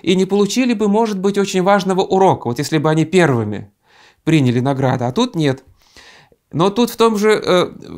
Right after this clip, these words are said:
в том числе и такое, э, для нас вразумление, что тот, кто последним призван, он не является последним у Бога.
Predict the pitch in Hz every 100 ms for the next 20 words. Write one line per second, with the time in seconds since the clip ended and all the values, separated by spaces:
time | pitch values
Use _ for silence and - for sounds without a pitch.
0 | 85 - 202 202 196 202 220 208 202 202
1 | 208 185 165 160 156 143 180 185 143 151
2 | 151 165 214 269 202 165 165 151 147 _
3 | _ _ _ 208 196 - 180 170 175 185
4 | 190 160 143 - 190 262 208 151 120 -
5 | 156 160 175 202 220 208 156 - 139 156
6 | 170 165 120 117 - 139 135 120 101 98